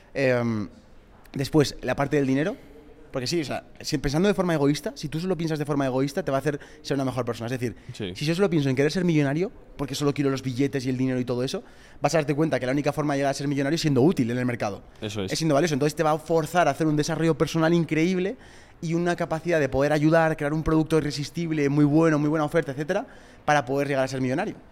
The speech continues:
Speaker 1: Entonces, trabaja en tu energía del dinero. Y cuando tienes esas dos trabajadas y ya estés en,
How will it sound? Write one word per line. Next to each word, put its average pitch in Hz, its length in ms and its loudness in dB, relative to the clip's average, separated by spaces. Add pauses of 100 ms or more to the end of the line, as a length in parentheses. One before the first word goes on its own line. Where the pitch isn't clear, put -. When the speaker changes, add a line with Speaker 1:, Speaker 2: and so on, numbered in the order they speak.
(180)
Speaker 1:
Entonces, 160 280 4 (340)
trabaja 160 420 6
en 180 80 6
tu 170 60 2
energía 156 280 0
del 147 140 2
dinero. 120 320 -2
Y 160 80 -6
cuando 156 220 4
tienes 202 180 0
esas 196 160 -4
dos 175 100 -6
trabajadas 139 480 0
y 143 40 0
ya 147 60 2
estés 139 200 -4
en, 135 140 0